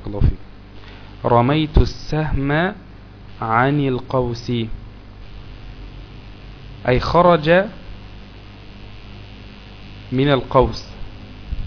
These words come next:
فعن هنا تعني المجاوزة، أي السهم جاوز القوس.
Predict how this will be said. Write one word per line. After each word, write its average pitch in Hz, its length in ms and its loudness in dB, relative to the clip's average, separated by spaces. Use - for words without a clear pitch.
فعن 107 380 6
هنا 165 500 2
تعني 151 560 4
المجاوزة، 120 680 4
أي 104 200 -4
السهم 127 560 0
جاوز 160 500 6
القوس. 120 840 -2